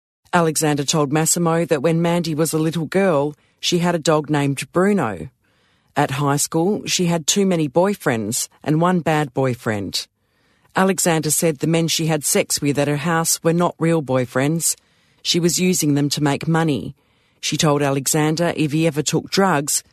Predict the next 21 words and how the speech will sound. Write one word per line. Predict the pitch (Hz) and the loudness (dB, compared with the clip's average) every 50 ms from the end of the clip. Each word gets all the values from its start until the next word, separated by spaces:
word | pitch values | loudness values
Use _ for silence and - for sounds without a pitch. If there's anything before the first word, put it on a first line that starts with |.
| _ _ - | _ _ -6
she | - - 151 | -2 -2 0
would | 139 143 139 | 0 0 2
never | 160 165 147 156 | 0 0 0 0
speak | 147 - - 143 127 - | -2 0 0 0 -2 -2
to | - - 143 | -2 0 0
him | 135 127 135 | 2 2 0
again. | 131 - 143 135 120 110 92 87 131 - _ _ _ _ _ _ _ _ _ _ _ _ _ - | 0 0 -2 -2 0 -2 -4 -6 -8 -10 _ _ _ _ _ _ _ _ _ _ _ _ _ -2
Massimo | - 196 226 254 - 269 247 220 190 160 | 0 2 2 2 2 2 2 2 2 0
was | 156 147 - | 0 0 0
shocked | - - - 214 190 147 87 - - - 147 | 0 0 0 2 2 0 0 -2 -2 -2 0
at | 131 156 | 0 2
how | 170 180 170 | 2 2 2
much | 170 165 143 - - - | 2 0 0 0 -2 -2
of | 156 - | -2 -2
her | 156 151 135 | 0 0 2
life | 135 131 131 143 147 - | 2 2 0 0 -2 -2
Mandy | - 156 147 147 143 147 | 0 0 0 0 0 0
had | 143 151 139 135 | -2 -2 0 0
revealed | 147 139 131 180 185 190 185 147 | -2 0 2 0 0 0 0 -2
to | - - | -4 -2
Alexander | - 117 123 127 120 - - 131 123 123 120 123 117 107 120 | -2 0 -2 -2 -2 -2 -2 0 0 0 0 0 -2 -2 -4